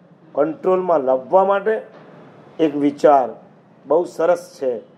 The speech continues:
કે તમારા આત્માને ભાવનામાં રમતું રાખો. અને એના માટે આપણે આ ભાવના શરૂ કરી.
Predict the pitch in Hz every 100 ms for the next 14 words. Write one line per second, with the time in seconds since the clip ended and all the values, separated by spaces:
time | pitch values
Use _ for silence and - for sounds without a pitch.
0 | _ _ _ - - 131 147 156 156 147
1 | 123 117 - 143 143 165 170 139 110 -
2 | - - - - - 131 143 151 160 151
3 | 127 139 143 - 110 - - - - -
4 | - - - - - - - - - -
5 | 147 165 175 185 175 151 147 139 147 127
6 | 117 165 175 180 156 175 180 143 143 123